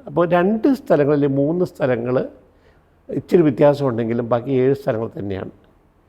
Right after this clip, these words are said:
പക്ഷേ ആ വ്യത്യാസങ്ങൾ ചിലപ്പോൾ മനസ്സിലാക്കിയവരുടെ വന്ന വിഷ-, വ്യത്യാസമാകാം, നമുക്കറിയില്ല. പക്ഷേ പതിനെട്ടാം നൂറ്റാണ്ടിൻ്റെ അവസാന ഘട്ടം തൊട്ടുള്ള എല്ലാ രേഖകളിലും ഏഴ് ക്രൈസ്തവ കൂട്ടായ്മകളിൽ മൈലാപ്പൂര്, പാലയൂര്,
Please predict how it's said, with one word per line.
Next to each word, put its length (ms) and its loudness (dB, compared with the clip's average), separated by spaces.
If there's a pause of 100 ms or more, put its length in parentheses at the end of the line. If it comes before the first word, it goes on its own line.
(300)
പക്ഷേ 140 4
ആ 20 8
വ്യത്യാസങ്ങൾ 720 4
ചിലപ്പോൾ 300 0
മനസ്സിലാക്കിയവരുടെ 680 0
വന്ന 200 0
വിഷ-, 280 0
വ്യത്യാസമാകാം, 760 -2 (1000)
നമുക്കറിയില്ല. 640 -2 (680)
പക്ഷേ 140 6
പതിനെട്ടാം 420 4
നൂറ്റാണ്ടിൻ്റെ 600 2
അവസാന 400 2
ഘട്ടം 280 -2
തൊട്ടുള്ള 340 -2
എല്ലാ 380 2
രേഖകളിലും 680 -2 (640)
ഏഴ് 380 4
ക്രൈസ്തവ 380 0
കൂട്ടായ്മകളിൽ 880 -2 (420)
മൈലാപ്പൂര്, 680 0 (640)
പാലയൂര്, 580 0